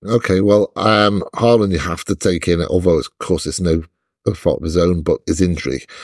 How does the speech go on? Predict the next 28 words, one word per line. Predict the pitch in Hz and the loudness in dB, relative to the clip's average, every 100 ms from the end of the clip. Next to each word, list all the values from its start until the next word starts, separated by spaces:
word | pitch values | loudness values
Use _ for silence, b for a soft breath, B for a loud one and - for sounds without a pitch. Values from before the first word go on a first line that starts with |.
| B B B - | B B B -2
Um, | 92 92 90 87 82 - _ _ _ _ _ | 2 4 4 0 -6 -12 _ _ _ _ _
and | 98 107 | 0 2
we | 95 | 2
have | 101 | 0
to | 98 | -2
compare | 104 - 107 | -4 2 2
him | 104 | 2
to | 92 | 0
last | 101 - | -2 0
season | 107 123 107 87 | 2 2 0 -2
as | 78 | 2
well. | 107 92 - B - | 2 2 -2 B 0
I | |
mean, | 107 | 2
he's, | 107 - | 2 2
he's | 131 101 | 0 0
scored | - 143 127 110 | 0 4 4 4
a | |
goal | 95 104 95 90 | 4 4 4 4
every | 82 87 | 4 2
ninety-two | 90 71 - 92 | 2 -2 -2 2
minutes | 85 95 78 - 92 | 4 2 0 -4 -2
in | 80 | 0
the | |
league | 82 82 73 | 2 0 0
this | 76 - | -6 -8
season. | 64 55 60 - B B B - | -10 -10 -14 -16 B B B -4
Um, | 90 87 82 82 | 0 0 0 -4